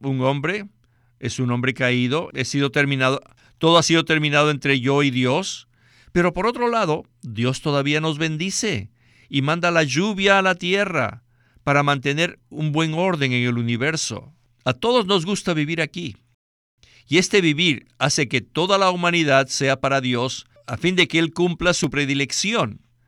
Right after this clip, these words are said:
Él nos ha escogido antes de la fundación de la tierra. Así que todos estamos aquí. Yo nací en la China, y mi madre me trajo al cristianismo. Ella nos crió a todos nosotros, sus hijos, en el cristianismo.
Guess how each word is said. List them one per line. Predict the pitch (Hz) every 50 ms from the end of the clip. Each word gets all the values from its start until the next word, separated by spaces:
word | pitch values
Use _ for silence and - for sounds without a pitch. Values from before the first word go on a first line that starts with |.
| _ _ _ _ _ _
Él | - 180 196 180
nos | 170 160 143 -
ha | 180 175 175
escogido | 165 - - - 147 139 117 - - - 185 190 190 175 196 196 - - _ _ -
antes | 131 147 170 170 151 170 170 160 139
de | 135 147 139
la | 131 123
fundación | - - 131 120 113 113 107 - - 123 123 113 117 120
de | 117 117
la | 110 107
tierra. | 101 - 117 117 117 110 104 98 95 92 - _ _ _ _ _ _ _ _ _
Así | - 131 123 - 139
que | 127 143
todos | 135 - 196 226 240 208 -
estamos | 175 - - 208 220 208
aquí. | 233 208 190 - - 120 107 101 - _ _ _ _ _ _ _ _ _
Yo | - 151 170
nací | 180 175 - -
en | 196 190
la | 185 175
China, | - - 196 190 160 110 98 107 - _ _ _ _ _ _ _ _ _
y | - 135 131
mi | 143 139
madre | 139 156 175 196 202 208 226 226 - -
me | 143 143
trajo | 139 - 156 160 151 180
al | 165 156
cristianismo. | - 175 180 175 - 196 185 196 220 226 220 269 302 196 143 98 104 - _ _ _ _
Ella | - - 175 208 226 226
nos | 220 202 -
crió | - 175 170 196 208 202 175
a | 147
todos | - - 190 214 226 208
nosotros, | 180 190 175 - - 208 180 - 127 123 117
sus | - 131 117 -
hijos, | 220 202 - - 120 113 107 - - -
en | 147 143
el | 151 151
cristianismo. | - 160 170 165 - 190 180 180 196 208 190 - 160 120 101 -